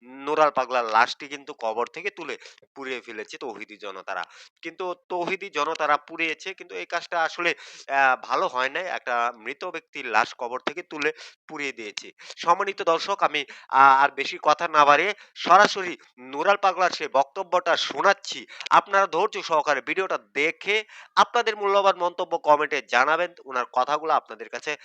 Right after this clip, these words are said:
কেমন লেগেছে এবং উনি যে কথাগুলো বলেছে, সেই কথাগুলো কতটুকু সত্য এবং কথাগুলো কতটুকু যুক্তিসঙ্গত। সম্মানিত দর্শক, আর তিনি কি নুরাল পাগলা কিনা, সম্মানিত দর্শক,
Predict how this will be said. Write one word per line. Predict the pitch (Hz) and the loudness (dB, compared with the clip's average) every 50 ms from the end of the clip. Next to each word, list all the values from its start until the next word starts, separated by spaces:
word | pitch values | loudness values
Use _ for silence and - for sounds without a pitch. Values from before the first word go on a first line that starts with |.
| - - - - | -20 -20 -10 -2
কেমন | - 113 113 123 143 160 170 | 2 2 2 2 2 -2 -2
লেগেছে | 170 170 165 170 - - - 175 175 175 _ - - _ - 127 147 | -4 -4 -4 -6 -8 -8 -8 -8 -8 -10 _ -20 -20 _ 0 4 4
এবং | 175 190 165 131 117 - | 4 4 2 -4 -8 -16
উনি | 135 143 151 156 | -14 -12 -10 -8
যে | 156 165 - | -8 -8 -6
কথাগুলো | - 110 113 139 143 139 165 165 156 120 107 | -4 -6 -4 -4 -6 -6 -4 -4 -4 -4 -4
বলেছে, | 113 120 143 160 - - 175 160 139 - - - - - | -6 -4 -4 -6 -6 -8 -8 -8 -10 -10 -14 -20 -20 -16
সেই | - - 160 - - | -12 -12 -12 -10 -6
কথাগুলো | - 127 131 143 156 160 165 160 - | -2 -2 -2 -2 -4 -8 -10 -10 -8
কতটুকু | - 107 107 - 156 147 160 - - 143 110 - _ _ _ - | -6 -6 -6 -8 -10 -16 -16 -18 -18 -18 -18 -18 _ _ _ -12
সত্য | - - 175 170 _ _ - 139 113 - - - | -8 -8 -8 -8 _ _ -6 -4 -4 -4 -4 -6
এবং | 107 127 139 143 | -8 -8 -8 -6
কথাগুলো | 143 151 151 180 185 185 180 - | -6 -6 -6 -6 -6 -8 0 6
কতটুকু | 160 165 165 - - 190 175 190 - - 196 180 | 6 6 6 6 0 -10 -10 -10 -10 -8 -8 -10
যুক্তিসঙ্গত। | 131 - 139 165 _ _ _ - 190 - - 135 117 110 101 98 101 - 117 110 98 - - - - - - - | -8 -10 -14 -14 _ _ _ -12 -10 -8 -8 -8 -8 -8 -8 -10 -6 -2 0 0 -2 -2 -6 -18 -18 -14 -8 -2
সম্মানিত | - - 156 156 170 175 170 165 - - | 2 4 4 4 2 0 -2 -4 -8 -6
দর্শক, | 147 127 120 127 147 175 170 131 | -2 -2 0 0 -2 -4 -2 -2
আর | 143 139 - - | -2 -2 -2 -6
তিনি | - 208 220 226 | -12 -12 -12 -12
কি | - 240 226 | -12 -12 -14
নুরাল | 202 170 147 151 147 143 - - | -12 -6 0 0 0 2 2 2
পাগলা | 143 135 135 131 131 123 | 2 2 2 2 0 0
কিনা, | - - - 185 202 165 120 - - - - - - - - | 0 -2 -4 0 2 4 4 2 2 -4 -18 -18 -10 -4 -2
সম্মানিত | 165 180 190 190 180 - - | -2 -2 -2 -4 -8 -8 -10
দর্শক, | 175 156 147 131 185 190 | -6 -6 -4 -4 -4 -8